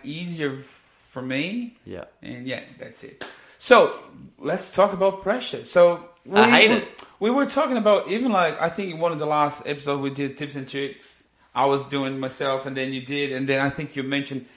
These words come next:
Speaker 1: even in the podcast or some of the other videos, like, hey, like, we keep seeing all the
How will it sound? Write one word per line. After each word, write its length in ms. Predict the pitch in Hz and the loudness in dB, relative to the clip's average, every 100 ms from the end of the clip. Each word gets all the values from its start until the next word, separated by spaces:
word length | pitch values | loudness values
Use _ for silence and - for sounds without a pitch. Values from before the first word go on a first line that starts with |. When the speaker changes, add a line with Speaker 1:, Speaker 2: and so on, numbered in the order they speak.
| - | -10
Speaker 1:
even 200 | 156 240 | -4 -2
in 80 | 170 | -4
the 40 | 139 | -4
podcast 640 | 151 151 147 151 143 139 | 0 0 0 -4 -2 -4
or 80 | 135 | -6
some 240 | - 151 | -4 -4
of 120 | 147 | -4
the 80 | 143 | -6
other 100 | 127 | -6
videos, 480 | 120 143 156 156 151 | -4 -6 -6 -8 -4
like, 240 | 139 131 - - - - | -2 -2 -6 -20 -16 0
hey, 520 | 208 220 190 156 - - - - | 4 4 4 0 -8 -16 -20 -8
like, 420 | - 170 113 107 147 | 0 0 0 -10 -4
we 140 | 185 | -4
keep 160 | 214 185 | -4 -6
seeing 300 | 226 214 196 | -2 -2 0
all 160 | |
the 40 | 202 | -2